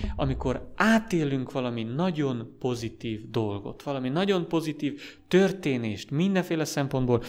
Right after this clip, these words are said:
pozitív történést élünk át az életünkben. És itt gondoljatok erre, amikor élményt mondok. Jézus Krisztus élményeket osztogatott.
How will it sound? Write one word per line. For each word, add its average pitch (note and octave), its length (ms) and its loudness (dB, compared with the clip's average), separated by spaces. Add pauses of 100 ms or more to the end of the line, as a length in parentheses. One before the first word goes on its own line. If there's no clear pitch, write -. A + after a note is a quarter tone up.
(300)
pozitív C3+ 840 4
történést C3+ 600 6
élünk A#2+ 340 0
át A#2 160 0
az A2 120 -4
életünkben. A2 600 0 (280)
És B2+ 120 -4
itt C3 80 -2
gondoljatok D#3+ 440 2
erre, C#3 220 0
amikor A#2+ 320 -2
élményt A#2 340 2
mondok. G#2+ 320 0 (260)
Jézus G3+ 500 6
Krisztus C3+ 500 -4 (340)
élményeket D#3+ 920 4
osztogatott. - 920 -4